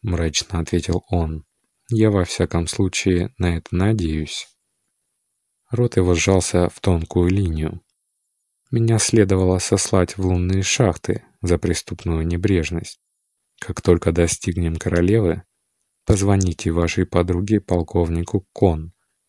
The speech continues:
и посоветуйте перетащить морскую королеву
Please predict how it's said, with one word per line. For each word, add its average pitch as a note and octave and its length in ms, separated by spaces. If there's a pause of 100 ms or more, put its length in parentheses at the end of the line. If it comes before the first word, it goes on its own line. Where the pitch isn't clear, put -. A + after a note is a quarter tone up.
(120)
и A2+ 120
посоветуйте E2+ 880
перетащить - 640
морскую E2+ 480
королеву F2 760